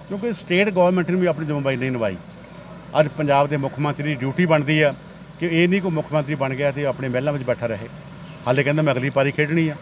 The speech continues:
ਉਹ ਪਹਿਲੀ ਪਾਰੀ ਦੇ ਵਿੱਚ ਆਪਣੇ ਕਿਸਾਨ ਨੂੰ ਨਹੀਂ ਬਚਾ ਸਕਿਆ, ਆਪਣੇ ਆਰਥਿਕ ਤੌਰ ਦੇ ਉੱਪਰ ਸਾਡਾ ਖਜ਼ਾਨਾ ਜਿਹੜਾ ਤਬਾਹੀ ਵਾਲੇ ਪਾਸੇ ਚਲੇ ਗਿਆ, ਨਸ਼ਿਆਂ ਦਾ ਵਾਧਾ ਹੋ ਗਿਆ, ਖੁਦਕੁਸ਼ੀਆਂ ਹੋ ਰਹੀਆਂ, ਸ਼ਰਾਬ ਦੀਆਂ ਨਜਾਇਜ਼ ਫੈਕਟਰੀਆਂ ਲੱਗ ਰਹੀਆਂ। ਤੇ ਇਸ ਕਰਕੇ ਇਹ ਵੱਡੇ ਮਸਲੇ ਨੇ ਜਿਹੜੇ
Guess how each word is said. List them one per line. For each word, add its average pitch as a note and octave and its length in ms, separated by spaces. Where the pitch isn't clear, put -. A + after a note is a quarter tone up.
ਉਹ C3+ 60
ਪਹਿਲੀ F#3 280
ਪਾਰੀ G3 260
ਦੇ G#3 100
ਵਿੱਚ G#3+ 240
ਆਪਣੇ G3 240
ਕਿਸਾਨ D3 300
ਨੂੰ F3 100
ਨਹੀਂ F3+ 100
ਬਚਾ C3+ 240
ਸਕਿਆ, A2+ 420
ਆਪਣੇ D3+ 280
ਆਰਥਿਕ C#3+ 300
ਤੌਰ C#3 260
ਦੇ D3 80
ਉੱਪਰ D3 340
ਸਾਡਾ B2+ 180
ਖਜ਼ਾਨਾ C3 380
ਜਿਹੜਾ C#3 180
ਤਬਾਹੀ C3 300
ਵਾਲੇ B2 180
ਪਾਸੇ A2+ 200
ਚਲੇ A2+ 240
ਗਿਆ, C3+ 220
ਨਸ਼ਿਆਂ D3+ 300
ਦਾ D3+ 60
ਵਾਧਾ C3+ 300
ਹੋ B2 120
ਗਿਆ, B2+ 200
ਖੁਦਕੁਸ਼ੀਆਂ D#3 500
ਹੋ B2+ 140
ਰਹੀਆਂ, B2+ 260
ਸ਼ਰਾਬ C#3+ 440
ਦੀਆਂ D3+ 180
ਨਜਾਇਜ਼ C3+ 360
ਫੈਕਟਰੀਆਂ E3 400
ਲੱਗ C3 140
ਰਹੀਆਂ। B2+ 300
ਤੇ G#3+ 60
ਇਸ G3 60
ਕਰਕੇ A#3+ 280
ਇਹ C4 60
ਵੱਡੇ G#3 240
ਮਸਲੇ G3+ 380
ਨੇ D#3 180
ਜਿਹੜੇ F#3+ 440